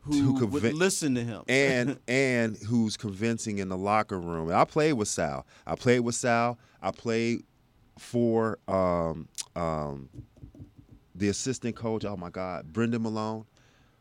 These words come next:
Speaker 2: uh, in Toronto. Isaiah drafted me. Obviously, I was a fan of the Pistons, so I feel like I was a part of that team. But,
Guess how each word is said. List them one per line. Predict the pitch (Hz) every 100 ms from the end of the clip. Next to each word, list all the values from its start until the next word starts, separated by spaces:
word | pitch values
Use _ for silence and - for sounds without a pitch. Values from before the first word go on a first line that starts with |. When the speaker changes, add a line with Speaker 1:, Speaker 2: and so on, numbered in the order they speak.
| _
Speaker 2:
uh, | 95 95 90 90
in | 101 101
Toronto. | 113 101 104 107 104 110 _ _ _ 87
Isaiah | 95 90 104 113 110
drafted | 90 104 107 107 107 104
me. | 110 110 _ _ _ _ _ _ _ _
Obviously, | 101 107 110 110 101 107 107
I | 101
was | 98 92
a |
fan | - 107 104 101 101 _ _ -
of | 95 92 85 - - _ _ _ _ -
the | 107
Pistons, | - 117 - 107 107 104
so | 107 98 90 -
I | 104
feel | 104 - 123 123 117 120 -
like | 98 98
I | 98
was | 98
a | 101 - -
part | - 131 120
of | 120
that | 110 107
team. | - 117 117 123 135 - - -
But, | 90 104 101